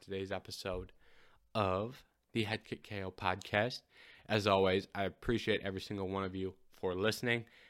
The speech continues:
If you made it this far, if you made it around forty, forty-five minutes, depending on how the edit goes, um, I really appreciate it. So thank you for that.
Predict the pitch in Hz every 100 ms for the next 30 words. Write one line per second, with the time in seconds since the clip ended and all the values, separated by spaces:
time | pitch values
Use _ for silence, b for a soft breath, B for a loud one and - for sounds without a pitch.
0 | B 101 110 113 117 - 107 139 - 123
1 | 127 107 117 117 107 135 120 117 117 _
2 | _ _ _ _ _ _ _ _ _ _
3 | - 117 110 117 110 117 117 117 110 117
4 | 107 104 98 101 107 113 - - b b
5 | b 110 110 104 95 90 92 98 135 -
6 | 104 98 117 - B B B - 131 147
7 | 151 135 139 135 127 92 - - - 107
8 | - 117 110 - 110 - 90 87 92 98
9 | 92 -